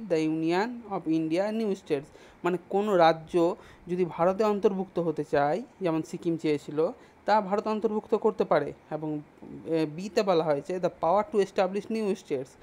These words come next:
এমনকি কোনো যদি অঞ্চল ভারতে অন্তর্ভুক্ত হতে যায়, তবে তাকে অন্তর্ভুক্ত করে নতুন রাজ্যও বানাতে পারে। বলছে,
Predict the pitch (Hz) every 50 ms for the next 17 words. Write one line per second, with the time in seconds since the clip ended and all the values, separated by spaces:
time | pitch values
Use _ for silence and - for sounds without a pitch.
0 | - - - - - - - 175 190 202 202 196 196 - 226 226 226 226 220 220
1 | 220 175 165 180 208 220 208 - - 208 180 180 180 160 180 185 190 185 196 190
2 | 190 196 190 190 185 185 185 - - 175 165 160 160 143 143 156 147 160 190 247
3 | - - - - - - - - 170 170 180 170 175 170 175 170 180 180 196 185
4 | 180 190 190 - 190 202 214 214 196 180 - 208 185 170 165 170 170 160 175 190
5 | 208 214 220 214 208 185 156 165 147 - 143 139 - - - - - - - -
6 | - 175 180 180 - 233 254 285